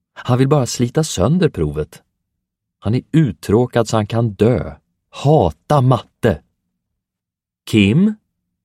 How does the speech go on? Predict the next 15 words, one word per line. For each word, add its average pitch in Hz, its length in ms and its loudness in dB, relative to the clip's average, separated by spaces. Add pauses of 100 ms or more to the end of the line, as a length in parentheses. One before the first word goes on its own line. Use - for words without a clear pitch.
(160)
säger 87 220 2
läraren 76 380 0
från 85 160 -6
stolen 71 360 -4
bakom 73 300 -4
katedern. 71 540 -8 (760)
"Varför 165 180 2
skriver 95 380 0
du 196 60 4
inte?" 76 300 -2 (1500)
"Jag 147 180 2
måste 160 200 2
gå 156 100 4
på 156 80 -4
toa." 151 420 2